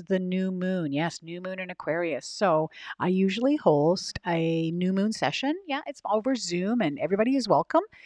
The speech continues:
It's at six thirty P M Pacific Standard Time.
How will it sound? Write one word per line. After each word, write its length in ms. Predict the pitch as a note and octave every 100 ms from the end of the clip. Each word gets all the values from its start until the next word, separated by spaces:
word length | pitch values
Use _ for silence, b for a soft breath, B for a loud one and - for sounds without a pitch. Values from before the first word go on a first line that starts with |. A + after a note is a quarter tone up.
| B B
It's 180 | G#3+ -
at 160 | D3+ -
six 340 | - C4+ -
thirty 300 | - G3+ G#3+
P 260 | - G#3 F#3
M 360 | F3 G#3 A#3+ - -
Pacific 500 | F3+ - F#3+ F3 -
Standard 420 | - D3+ D3+ C#3
Time. 340 | - F3 B3+